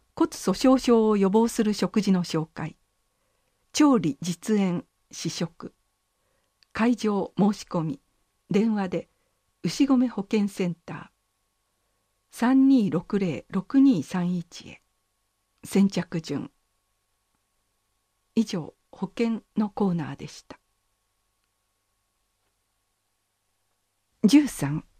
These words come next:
ウィズ新宿から。問い合わせ、男女共同参画課。郵便番号、一六零の零零零七、荒木町十六、ウィズ新宿内。電話、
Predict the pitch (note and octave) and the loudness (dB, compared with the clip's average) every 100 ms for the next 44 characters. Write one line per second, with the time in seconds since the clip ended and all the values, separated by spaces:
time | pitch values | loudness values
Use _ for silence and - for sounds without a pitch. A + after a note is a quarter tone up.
0 | _ _ - C4 D4+ E3 - G#3 A3+ G#3 | _ _ 4 4 4 -2 0 6 6 6
1 | G3 - E3 D#3+ - _ _ _ _ _ | -2 -8 -8 -10 -14 _ _ _ _ _
2 | _ _ _ _ - A#3 A#3 G3+ F#3+ - | _ _ _ _ 0 2 4 0 -2 -4
3 | E3 - _ _ _ - B3+ D#4 D4 E3 | -6 -8 _ _ _ 0 2 4 2 0
4 | - A#3+ C4+ A#3+ A3+ G3 F3+ - F3 - | 4 4 6 4 2 0 -2 -2 -8 -10
5 | - E3+ _ _ _ _ _ _ G3+ B3 | -14 -14 _ _ _ _ _ _ 4 6
6 | A#3+ A3+ A3 G#3+ E3 D3 A2+ - - _ | 6 6 4 2 0 -2 -4 -8 -16 _
7 | _ F#3+ - D4 D4 C#4+ F#3 G#3 F#3+ D#3 | _ -6 4 4 4 0 -2 0 2 0
8 | C#3+ G#3+ B3+ B3 A3 D3 D#3+ E3 D#3+ C#3+ | 0 2 2 2 0 0 0 0 -2 -6
9 | - _ _ _ _ _ F#3 A3+ A3+ - | -10 _ _ _ _ _ -2 -2 -4 -10
10 | - F#3+ F3+ - F#3 F#3 E3 - - - | -6 -4 -4 -2 0 0 -2 -6 -12 -14
11 | _ _ _ _ _ _ A#3+ C4+ - E3 | _ _ _ _ _ _ 6 6 4 -4
12 | - G3 G3+ F#3+ - D#3 - E3+ _ _ | 2 4 4 0 -4 -6 -6 -14 _ _
13 | _ _ _ _ _ - F3+ G3 F#3 F3 | _ _ _ _ _ -4 0 2 0 -2